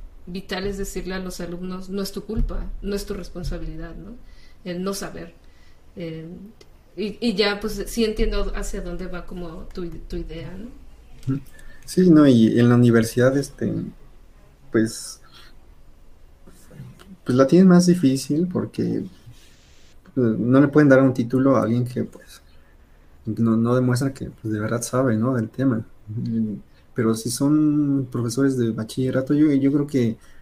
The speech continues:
Speaker 2: tienen que tomar, ¿no? más en cuenta, o sea, eh, pues, que, que hay detrás, ¿no? Que hay detrás, este, sí, pero bueno, eh, les digo que es, o sea, el sistema en sí es,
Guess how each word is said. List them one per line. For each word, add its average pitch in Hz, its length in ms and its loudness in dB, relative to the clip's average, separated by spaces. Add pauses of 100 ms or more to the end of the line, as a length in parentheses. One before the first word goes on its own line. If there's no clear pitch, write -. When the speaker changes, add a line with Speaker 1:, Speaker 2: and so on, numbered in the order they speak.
(120)
Speaker 2:
tienen 151 260 0
que 147 600 0
tomar, 123 260 2
¿no? 123 420 0 (500)
más 123 560 -2
en 135 140 0
cuenta, 120 460 -2
o 120 60 -4
sea, - 380 -8 (680)
eh, 110 240 -16 (960)
pues, 120 120 -6
que, 127 140 0
que 139 100 2
hay 143 40 6
detrás, 131 400 0
¿no? 139 240 -4
Que 127 120 -8
hay 127 60 -2
detrás, 151 480 -2
este, 120 640 -6 (1400)
sí, - 220 -10
pero 135 260 6
bueno, 123 280 2 (120)
eh, 123 220 -2
les 131 140 0
digo 156 160 6
que 131 120 0
es, - 500 -6 (600)
o 131 60 -4
sea, 127 180 -2
el 127 140 0
sistema 180 400 4
en 123 280 2
sí 143 280 0
es, - 420 -8